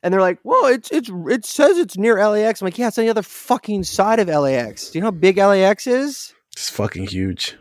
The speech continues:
Speaker 1: And
Speaker 2: L A X is pretty big.
Speaker 1: And there was a severe disconnect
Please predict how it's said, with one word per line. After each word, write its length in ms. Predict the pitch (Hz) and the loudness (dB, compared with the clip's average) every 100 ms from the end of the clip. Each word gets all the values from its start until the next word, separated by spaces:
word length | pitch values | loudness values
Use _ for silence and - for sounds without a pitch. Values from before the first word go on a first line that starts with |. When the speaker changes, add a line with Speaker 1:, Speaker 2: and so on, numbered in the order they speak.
| _ - | _ -6
Speaker 1:
And 120 | 160 | -2
Speaker 2:
L 60 | 113 | 0
A 40 | |
X 120 | 101 95 | -2 -4
is 100 | - | -6
pretty 200 | 95 92 | -6 -4
big. 280 | 87 92 - - | -6 -6 -10 -2
Speaker 1:
And 80 | 156 | 2
there 80 | |
was 100 | 165 175 | 2 -2
a 60 | |
severe 480 | - - 170 160 175 | -8 -6 -2 0 0
disconnect 800 | 151 139 - 160 120 120 - | 0 -4 -2 -4 -4 -6 -10